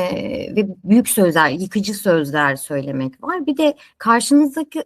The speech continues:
karşı tarafta da yedinci evde de Uranüs olduğu için, e, şimdi burada karşınızdaki kişilerin de çok böyle, e, sakin duracağını söylemek mümkün değil.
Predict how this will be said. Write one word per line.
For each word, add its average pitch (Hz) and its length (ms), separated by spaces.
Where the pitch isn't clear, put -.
karşı 208 420
tarafta 247 500
da 226 120
yedinci 208 440
evde 233 220
de 208 40
Uranüs 247 440
olduğu 220 200
için, - 420
e, - 80
şimdi 220 340
burada 226 280
karşınızdaki 214 760
kişilerin 262 540
de - 40
çok - 400
böyle, 226 440
e, - 220
sakin 226 520
duracağını 220 500
söylemek 226 480
mümkün 220 340
değil. 190 280